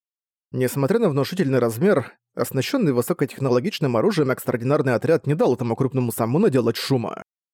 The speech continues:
Как и в случае с убитым Цзуи змееголовом, Сом в итоге был доставлен в лабораторию. Что же до того, что с ними в конечном счёте сделали, разрезали их или приготовили из них рыбные блюда,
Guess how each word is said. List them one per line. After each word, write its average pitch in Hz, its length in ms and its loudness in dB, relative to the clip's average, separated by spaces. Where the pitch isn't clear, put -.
Как 135 220 0
и 135 60 2
в - 40 -12
случае 143 360 0
с - 60 -6
убитым 127 380 -2
Цзуи 123 240 2
змееголовом, 131 800 0
Сом 220 380 0
в 254 100 2
итоге 185 300 0
был 156 180 2
доставлен 139 480 2
в 123 60 -4
лабораторию. 131 800 0
Что 123 220 0
же 143 100 0
до 127 120 0
того, 117 260 2
что 135 160 0
с - 80 -6
ними 135 160 0
в 123 80 -2
конечном 127 400 -4
счёте 117 220 -4
сделали, 135 600 2
разрезали 135 580 2
их 127 140 2
или 131 100 2
приготовили 127 520 2
из 120 120 0
них 131 140 0
рыбные 127 320 2
блюда, 131 500 2